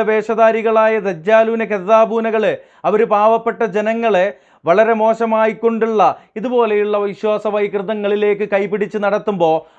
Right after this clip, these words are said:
അവരെ സംരക്ഷിക്കുവാന് അവരിൽ നിന്നും ഈ ഉമ്മത്തിന് ഒരു രക്ഷ എന്ന നിലയ്ക്ക് അതിനെ എന്നെ ആരെങ്കിലും ഏൽപ്പിച്ചിട്ടുണ്ടോ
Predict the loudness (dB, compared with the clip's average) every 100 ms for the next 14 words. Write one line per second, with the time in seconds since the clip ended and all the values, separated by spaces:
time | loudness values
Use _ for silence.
0 | -2 0 2 2 2 0 -4 -4 0 -2
1 | -2 -8 -4 0 0 0 -4 -8 _ 0
2 | 2 2 2 0 -2 -2 -2 -4 -16 _
3 | _ _ -8 -4 -2 0 0 0 0 0
4 | -2 -6 _ -4 0 2 0 2 2 2
5 | -2 -2 -2 -2 -4 -4 _ -4 -2 0
6 | -2 0 2 2 0 2 0 0 -8 -8
7 | -4